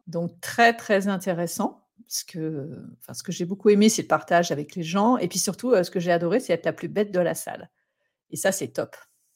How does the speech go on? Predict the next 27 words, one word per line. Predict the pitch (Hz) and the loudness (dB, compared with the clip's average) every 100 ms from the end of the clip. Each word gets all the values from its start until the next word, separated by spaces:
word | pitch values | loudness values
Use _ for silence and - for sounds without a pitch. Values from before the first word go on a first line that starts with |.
| _ _ | _ _
Pour, | - - 71 | -20 -16 -14
euh, | - - _ | -14 -16 _
pour | - - | -8 -2
apprendre, | 139 - - 180 190 | -2 -2 -8 -8 -6
euh, | 135 120 - | -8 -10 -12
il | - | -8
n'y | |
a | 143 | -4
pas | 180 | -2
mieux. | 175 - - _ _ - | -4 -6 -14 _ _ -18
Donc | - | -16
voilà. | - 104 - _ _ - _ 180 | -8 -8 -10 _ _ -20 _ -8
Mais | 175 | -6
très, | - 247 254 | 0 4 4
très | 254 214 | 2 0
fatigant. | 214 196 196 175 175 165 | 0 -2 -6 -4 -4 -2
Le | |
retour, | 160 165 165 - 220 190 | -2 -2 -4 -6 -2 0
euh, | 143 143 143 143 | 0 0 0 -2
dur, | 147 160 220 285 277 | -4 -2 -2 -2 -6
surtout | 185 - 190 | -10 -12 -14
que | 190 151 147 147 | -10 -10 -10 -12
j'ai | 143 160 _ | -14 -20 _
dû | 156 | -20
rattraper | 160 175 - 214 185 | -4 -4 -2 -6 -4
mon | 175 | -6
retard. | 170 - 190 240 285 | -6 -4 0 2 2